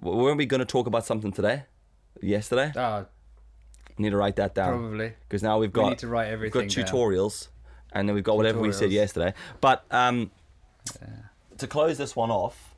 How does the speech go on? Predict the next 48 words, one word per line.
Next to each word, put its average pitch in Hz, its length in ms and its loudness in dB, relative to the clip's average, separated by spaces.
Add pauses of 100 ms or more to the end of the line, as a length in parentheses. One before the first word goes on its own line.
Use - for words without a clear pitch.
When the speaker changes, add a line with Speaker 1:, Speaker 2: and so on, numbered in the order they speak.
(1120)
Speaker 1:
I 107 80 0
had 123 140 2
a 143 40 0
question 131 480 0
come 98 160 0
in 90 80 0
from 92 140 -2
someone. 98 360 0 (580)
Um, 98 300 0
Speaker 2:
Okay, 117 180 -4
okay, 113 260 -6 (180)
cool. 104 140 -4
Speaker 1:
in 117 100 2
a 123 40 2
couple 143 240 0
of - 60 -8
parts, 117 200 2
but 113 80 -2
we'll 117 80 2
do 127 100 0
the 131 60 0
second 127 320 0
part 107 240 0
because, 101 300 -2
uh, - 320 -2
I 110 80 2
th-, - 200 -12 (200)
the 117 100 -4
first 127 300 0
part 113 160 4
was 98 160 0
who 113 80 0
do 104 80 0
you 104 80 0
f-, - 60 -12 (240)
ah, 113 300 2 (720)
who 160 80 0
do 165 60 4
you 175 60 2
follow 135 340 4
on 117 120 4
YouTube, 107 580 2 (260)
right? 101 280 2 (440)
That 107 100 0
Speaker 2:
Uh-huh. 107 60 -4
Speaker 1:
people 120 360 2
wouldn't 110 360 2
expect. - 880 -4